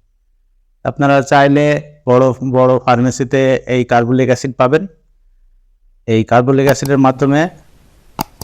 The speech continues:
আপনারা সাপ থেকে রক্ষা পাবেন। অর্থাৎ যদি কোনো ঘরে বা যেখানে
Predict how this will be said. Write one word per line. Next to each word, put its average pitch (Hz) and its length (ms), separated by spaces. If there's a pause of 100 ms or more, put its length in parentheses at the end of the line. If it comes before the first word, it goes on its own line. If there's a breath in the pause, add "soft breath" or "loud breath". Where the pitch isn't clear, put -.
(220)
আপনারা 120 260 (160)
সাপ 127 260 (880)
থেকে 135 240 (340)
রক্ষা 127 260
পাবেন। 95 200 (920)
অর্থাৎ 127 360 (200)
যদি 139 260 (160)
কোনো 143 160 (120)
ঘরে 131 260 (960)
বা 117 80 (140)
যেখানে 139 480